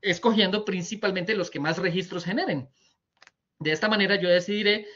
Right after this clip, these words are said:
si la solución, eh, más económica y más factible sea una que es, que sea solo para administrar los riesgos, o solo para administrar las inspecciones, o solo para administrar los formatos de cierta actividad,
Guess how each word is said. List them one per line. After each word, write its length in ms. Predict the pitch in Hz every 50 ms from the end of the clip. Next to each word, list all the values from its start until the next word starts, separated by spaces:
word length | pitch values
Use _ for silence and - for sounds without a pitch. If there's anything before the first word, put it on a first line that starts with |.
| - _ _
si 320 | - - 170 165 156 185
la 120 | 190 170
solución, 680 | 160 - 170 156 147 143 - 165 165 160 165 175 180 175 - - _ _ _ _ _
eh, 720 | - 180 156 156 151 143 143 139 139 131 127 131 143 147 - -
más 300 | 139 143 151 156 151 190
económica 640 | 170 - 190 185 185 180 170 170 165 - 170 165 165
y 80 | 147
más 320 | 127 131 127 135 131 - -
factible 600 | 175 175 - - 202 180 170 170 170 170 175 - _ _ _ _
sea 500 | - - 175 156 151 156 156 139 - -
una 280 | 190 160 156 175 170 170
que 260 | 165 151 139 156 156
es, 180 | 135 - _ _ - 131 - - - - _
que 100 | - 143
sea 260 | - 147 143 147 151
solo 360 | - - - 190 190 185 196
para 320 | 190 196 165 160 160 151 160
administrar 640 | - - 151 139 151 156 147 135 - - 160 156
los 160 | 165 190 196
riesgos, 500 | 196 220 208 202 175 185 196 190 - - _ _ _ _ _ _
o 220 | - 156 151 151
solo 320 | 147 147 - 196 196 190 175
para 180 | 196 180 160
administrar 440 | 160 156 156 147 147 - - 175 165
las 160 | 175 180 175
inspecciones, 680 | 196 175 - 196 - - 214 202 185 180 185 180 - - _ _ _ _ _ _
o 180 | 180 170 175
solo 320 | 170 - 196 190 175 180 175
para 140 | 185 170
administrar 800 | 165 160 160 151 151 143 - - - 160 160 160 160 160 165 165
los 200 | 170 170 175 170
formatos 480 | - 175 175 175 190 190 185 190 190 165
de 120 | 170 151
cierta 260 | - 156 143 - 180
actividad, 540 | 175 170 214 208 208 202 202 190 196 202 196